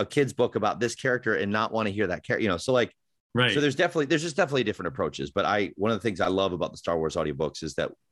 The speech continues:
Speaker 1: with Kevin and I, it does seem like we, or, you know, w-, that, that they, they, we really lean into that, and we, and we try to, like, make it more of a, a, our interpretation of it, or, you know, like, you
Speaker 2: Mm-hmm.
Speaker 1: know, uh, a more of a, of an audio experience. So,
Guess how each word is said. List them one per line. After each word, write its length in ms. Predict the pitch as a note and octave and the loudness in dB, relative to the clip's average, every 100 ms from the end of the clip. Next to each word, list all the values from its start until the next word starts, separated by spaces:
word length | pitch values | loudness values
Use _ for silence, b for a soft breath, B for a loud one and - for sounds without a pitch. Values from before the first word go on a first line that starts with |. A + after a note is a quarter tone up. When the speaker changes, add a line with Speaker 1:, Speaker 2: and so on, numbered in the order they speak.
| b b b b - - _ _ _ _ | b b b b -20 -20 _ _ _ _
Speaker 1:
with 200 | F2+ F#2+ | -2 -2
Kevin 220 | - A#2 | 0 0
and 100 | G#2 | 2
I, 140 | G2 F2+ | 2 0
it 100 | D2+ | 0
does 180 | G2 - | -2 -2
seem 120 | G#2 | -2
like 160 | E2+ E2 | -2 -2
we, 160 | E2 - | -4 0
or, 200 | E2+ D#2 | 0 0
you 80 | G2+ | 0
know, 140 | D#2 | -2
w-, 380 | - - - - E2 | -4 -8 -8 -8 -4
that, 200 | F#2+ - E2 D#2 | -4 -4 -12 -6
that 180 | F2+ - - | -4 -4 -2
they, 160 | G2 | -2
they, 220 | E2+ G2 F#2 | 0 0 -2
we 260 | D2 G2+ | 0 0
really 260 | G#2 A2 F#2 | 2 2 2
lean 220 | E2+ F2 | 0 0
into 280 | F2+ E2+ D#2+ | 0 -2 -4
that, 260 | D#2 D2+ | -4 -2
and 100 | D2+ | -2
we, 120 | D#2+ - | -4 -4
and 100 | D#2+ | -4
we 100 | D#2 | -4
try 240 | - D#2+ | -2 -2
to, 160 | D#2 D2 | 0 -2
like, 260 | D2+ - _ _ b b b b _ | -4 -6 _ _ b b b b _
make 260 | - G2 F#2 | -2 -2 0
it 100 | D#2 | -2
more 240 | F2 F2 | 0 0
of 100 | E2 | 2
a, 220 | D#2+ C#2+ C2+ _ _ _ _ _ _ - - _ | 0 0 -4 _ _ _ _ _ _ -20 -20 _
a, 140 | F2+ - - | -8 -6 0
our 200 | A#2+ A#2 | 2 2
interpretation 720 | G#2 A2 G2 G2 B2 A2+ E2 | 0 -2 -4 -2 -2 -2 -2
of 120 | C#2 | -2
it, 140 | C#2+ D#2 | -2 0
or, 200 | F2 D#2+ | 0 0
you 80 | F2+ | 0
know, 100 | C#2 | -2
like, 220 | D#2 - | -2 -4
you 120 | C#2 | -4
Speaker 2:
Mm-hmm. 140 | G#2 F2 | -2 -2
Speaker 1:
know, 220 | C#2+ C#2+ | -2 -4
uh, 300 | C2 C2 C#2 - _ _ - - | -4 -4 -6 -10 _ _ -12 -8
a 40 | E2+ | -4
more 200 | F2 E2+ | 0 0
of 80 | D2+ | 0
a, 100 | C2 | -2
of 160 | D2+ D2+ | -4 -4
an 100 | D2+ | -4
audio 360 | C2+ E2+ E2 C#2+ | -2 0 0 -2
experience. 640 | - - D2+ C2 C2+ - | -4 -4 -4 -6 -12 -12
So, 300 | - C2+ | -8 -8